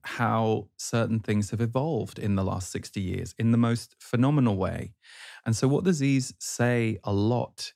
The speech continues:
is our point of focus is really important, not to live in denial or stick your head in the sand or bypass. And, you know, most of us know not, we, we know how unhelpful that is, but they say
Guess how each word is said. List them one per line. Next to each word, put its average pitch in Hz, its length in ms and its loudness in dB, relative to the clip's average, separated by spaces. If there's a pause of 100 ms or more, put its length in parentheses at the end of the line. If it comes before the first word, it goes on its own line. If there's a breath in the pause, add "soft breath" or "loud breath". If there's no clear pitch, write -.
is 107 380 0
our 110 140 -2
point 143 420 0
of 139 80 -6
focus 120 520 -2
is 95 120 -6
really 107 400 2
important, 98 600 -2 (340 loud breath)
not 139 340 2
to 175 100 -4
live 151 180 0
in 127 140 4
denial 107 520 0
or 107 220 0
stick - 300 -8
your 113 80 -2
head 104 160 0
in 98 100 2
the 95 60 2
sand 101 440 0
or 98 80 2
bypass. 92 760 -2
And, 101 240 -2 (160)
you 123 80 2
know, 104 100 2
most 113 340 0
of 101 80 -2
us 95 160 -4
know 98 520 0
not, 107 500 0 (480 loud breath)
we, 127 220 4
we 120 180 2
know 131 240 2
how 120 160 0
unhelpful 101 540 -2
that 127 160 0
is, 147 260 -2 (340 loud breath)
but - 140 -4
they 123 80 4
say 120 460 0